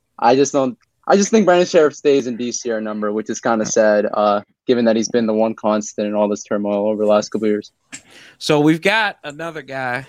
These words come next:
Speaker 2: that's coming on here, and somebody who else is familiar. And, uh, this is a tease because I didn't tell, I didn't tell y'all about this 'cause we didn't know about it.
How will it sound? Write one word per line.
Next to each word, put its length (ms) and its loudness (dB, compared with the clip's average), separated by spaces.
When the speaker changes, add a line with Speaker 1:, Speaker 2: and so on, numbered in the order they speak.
Speaker 2:
that's 180 -10
coming 240 0
on 220 0
here, 320 -2
and 300 -4
somebody 320 0
who 160 -2
else 160 -2
is 160 -12
familiar. 580 0
And, 640 -2
uh, 160 -6
this 180 -2
is 120 -4
a 60 0
tease 420 0
because 260 -6
I 180 0
didn't 220 2
tell, 200 0
I 140 0
didn't 180 -8
tell 220 0
y'all 180 -8
about 240 -16
this 160 -20
'cause 120 -16
we 100 -10
didn't 220 -8
know 200 2
about 300 2
it. 60 -8